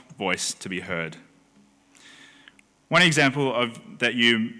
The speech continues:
many of you probably know about is the e-petition on the parliamentary website. And we can sign that and let Parliament know what we think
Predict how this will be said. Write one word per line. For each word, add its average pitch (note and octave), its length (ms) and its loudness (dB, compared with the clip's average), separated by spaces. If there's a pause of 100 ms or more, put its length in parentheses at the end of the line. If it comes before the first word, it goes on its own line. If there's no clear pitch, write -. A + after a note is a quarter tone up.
many C3 280 4
of A2 80 4
you A2 120 2
probably G#2 340 0
know G2+ 400 2
about A2 500 2
is A2 200 -4
the G#2 300 2 (320)
e-petition C3 680 -2
on C3+ 140 4
the A#2 60 0
parliamentary A2 680 2
website. G#2 640 -2 (920)
And D3 80 0
we D3 100 4
can D3 140 0
sign D#3 300 4
that D#3 280 2
and C3+ 120 0
let C3 180 0
Parliament D3+ 440 0
know B2 320 4
what A#2 180 -4
we B2 140 2
think G2 420 -4